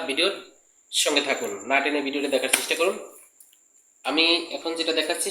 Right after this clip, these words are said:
সেটা হচ্ছে একটি ইলেকট্রিক বোর্ড। আমাদের এই বোর্ডে তিরিশ এইচপি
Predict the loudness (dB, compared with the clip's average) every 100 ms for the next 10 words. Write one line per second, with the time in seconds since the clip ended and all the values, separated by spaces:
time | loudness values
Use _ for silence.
0 | -2 0 0 0 2 0 2 0 0 0
1 | 0 0 -2 2 2 2 -8 -14 -20 -20
2 | -14 -4 0 4 4 4 6 6 4 -2
3 | -14 -6 -2 0 4 4 4